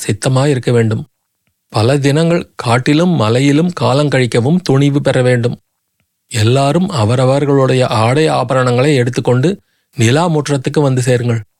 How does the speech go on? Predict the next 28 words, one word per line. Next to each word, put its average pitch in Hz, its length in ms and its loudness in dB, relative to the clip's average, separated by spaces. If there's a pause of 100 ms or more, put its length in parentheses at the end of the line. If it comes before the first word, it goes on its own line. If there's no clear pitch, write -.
(540)
அழுகை 147 480 0
சத்தமோ 139 580 -2
புலம்பல் 151 380 0
சத்தமோ 139 440 -2 (240)
முணுக்கென்று 156 520 0
கூட 147 180 0
கேட்கக்கூடாது, 127 720 -2 (160)
தெரியுமா?" 135 480 0 (280)
என்று 131 280 -2
எச்சரித்தார். 117 540 -2 (680)
பின்னர் 135 440 0
சம்புவரையர் 131 580 2
மாளிகையின் 123 560 0
முன்வாசல் 131 600 2
பக்கம் 127 260 -4
வந்தார். 110 360 -2 (720)
முன்வாசல் 160 560 0
கோபுரத்தின் 135 580 0
மேல் 135 280 0
ஏறி 131 420 0 (320)
வெளியிலே 156 540 2
என்ன 139 260 0
அவ்வளவு 127 500 -2
ஆரவாரம் 135 560 0
என்று 131 240 -2
தெரிந்து 123 340 0
கொள்ள 120 180 2
விரும்பினார். 117 440 -2